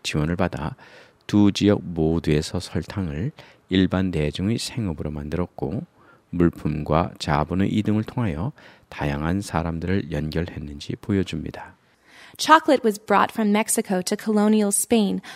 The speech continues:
Speaker 2: where it quickly changed from a medicine to an elite drink and acceptable pre-mass beverage, and then to a childhood snack,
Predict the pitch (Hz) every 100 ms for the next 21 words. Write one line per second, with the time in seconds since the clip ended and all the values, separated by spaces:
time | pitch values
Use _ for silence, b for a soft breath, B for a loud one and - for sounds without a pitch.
0 | B 247 240 - 311 - 359 339 254 214
1 | 208 - 240 214 196 196 208 233 294 320
2 | - 269 214 202 214 190 226 254 - -
3 | 190 185 - - 208 - - - 233 247
4 | 226 220 - 233 208 196 190 - - 208
5 | 196 185 - - B B - 247 254 277
6 | 214 220 - 220 214 214 202 208 214 202
7 | - 233 220 208